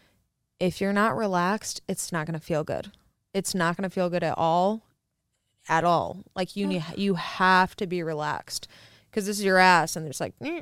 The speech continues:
Speaker 1: two little muscles, right?
Speaker 2: Yeah.
Speaker 1: Once they're, once they're relaxed, it's like, that's when it opens up, and it's like, "Oh, this feels so good."
Speaker 2: It's, like,
Speaker 1: When you're tense,
Speaker 2: blissful.
Speaker 1: it's like, "Nope, nope, nope." <laughs>
Speaker 2: Yeah,
Speaker 1: Hurts.
Speaker 2: no, it's the worst.
Speaker 1: The other way I tore my ass was a glass toy.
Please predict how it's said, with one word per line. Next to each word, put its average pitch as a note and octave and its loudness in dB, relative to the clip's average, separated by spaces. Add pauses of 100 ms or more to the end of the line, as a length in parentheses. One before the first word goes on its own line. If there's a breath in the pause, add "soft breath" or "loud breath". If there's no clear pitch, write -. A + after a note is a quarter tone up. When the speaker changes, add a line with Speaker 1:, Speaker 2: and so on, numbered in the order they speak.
Speaker 1:
two - -8
little G3 -2
muscles, E3+ -6
right? E3+ 0 (260)
Speaker 2:
Yeah. G3+ -12
Speaker 1:
Once F#3+ 0
they're, F#3 4
once F#3+ 0
they're F3 2
relaxed, F3 4
it's - -6
like, - -6 (640)
that's F3+ -4
when F#3 -2
it - -6 (120)
opens F#3+ -2
up, F3 2
and E3 -4
it's - -8
like, D#3+ -8
"Oh, G#3+ 4
this F#3+ -4
feels G#3 -2
so G3+ -2
good." G3+ 2
Speaker 2:
It's, F#3+ -18
like, F#3+ -8
Speaker 1:
When G#3 2
you're F#3 4
tense, A#3+ 2
Speaker 2:
blissful. G3+ 4
Speaker 1:
it's F3+ -4
like, F3+ 4
"Nope, A#3+ 2
nope, A3+ 2
nope." A3 -2 (200)
<laughs> G#3 -8
Speaker 2:
Yeah, F#3 -10
Speaker 1:
Hurts. F3+ 0
Speaker 2:
no, F#3+ -8
it's - -14
the B3+ -10
worst. D#3 -10
Speaker 1:
The G3 4
other G#3 8
way G#3+ 8
I G#3 8
tore G#3 2
my G3 4
ass F#3 4
was F#3+ -2
a - -4
glass F3 2
toy. F3+ 4